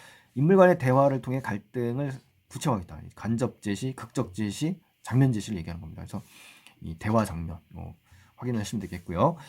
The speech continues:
시간의 역전 안 나옵니다. 꿈의 삽입 아니에요. 서술자 교체 없습니다. 동시에 벌어진 사건 나란히 배치한 거 없습니다. 이렇게 아닌 것까지 확인해 주시고요. 자, 내용 일치 문제 하나 정리하고 마치겠습니다.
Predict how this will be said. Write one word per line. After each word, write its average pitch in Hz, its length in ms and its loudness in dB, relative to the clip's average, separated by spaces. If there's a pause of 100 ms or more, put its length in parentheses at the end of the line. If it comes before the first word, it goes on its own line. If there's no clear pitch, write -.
(260)
시간의 202 420 6
역전 151 420 2
안 90 120 -6
나옵니다. 98 520 -4
꿈의 170 240 0
삽입 180 340 0
아니에요. 113 480 0
서술자 180 360 2
교체 147 360 0
없습니다. 135 680 2
동시에 147 300 2
벌어진 143 200 4
사건 131 340 0
나란히 117 300 4
배치한 107 400 -2
거 95 100 -4
없습니다. 92 600 -4 (500)
이렇게 85 240 -10
아닌 110 200 0
것까지 117 440 0
확인해 135 280 -2
주시고요. 104 480 -2 (480)
자, 87 120 -6
내용 139 260 6
일치 127 220 -2
문제 107 280 0
하나 117 380 -2
정리하고 110 380 -2
마치겠습니다. 87 600 -8